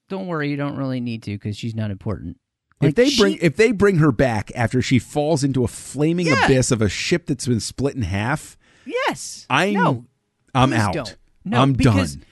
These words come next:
Speaker 2: I, I'm not,
Speaker 1: well
Speaker 2: I am not down with that unless I find out that she's the actual, like, reincarnation of Palpatine.
Speaker 1: My, my wife said this. She said, "I feel so bad for Delilah Dawson right now." She's like,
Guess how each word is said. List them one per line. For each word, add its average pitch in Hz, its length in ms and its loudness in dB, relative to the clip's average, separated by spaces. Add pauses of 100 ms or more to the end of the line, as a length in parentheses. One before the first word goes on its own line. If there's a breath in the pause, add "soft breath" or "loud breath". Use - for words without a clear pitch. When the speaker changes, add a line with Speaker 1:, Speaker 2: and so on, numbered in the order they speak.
(100)
Speaker 2:
I, 135 220 2
I'm 147 200 2
not, 170 200 4
Speaker 1:
well 151 140 -4 (160)
Speaker 2:
I 139 140 0
am 160 160 0
not 135 260 -2
down 139 240 2
with 143 120 2
that 135 240 0
unless 120 280 -2
I 127 80 -2
find 135 240 -2
out 120 120 -4
that 120 120 -4
she's 151 460 -4
the 127 160 -2
actual, 110 560 2
like, 101 200 0
reincarnation 110 840 2
of 87 120 -4
Palpatine. 76 600 -6 (220)
Speaker 1:
My, 185 320 -4
my 170 220 -4
wife 160 280 -6
said 127 280 -10
this. 107 260 -10
She - 200 -14
said, 120 280 -10 (100)
"I 143 120 -6
feel 151 180 -8
so 147 340 -6
bad 127 320 -6
for 120 100 -12
Delilah 107 460 -10
Dawson 101 360 -14
right 98 180 -18
now." 73 280 -20 (260)
She's 143 220 -12
like, 139 200 -10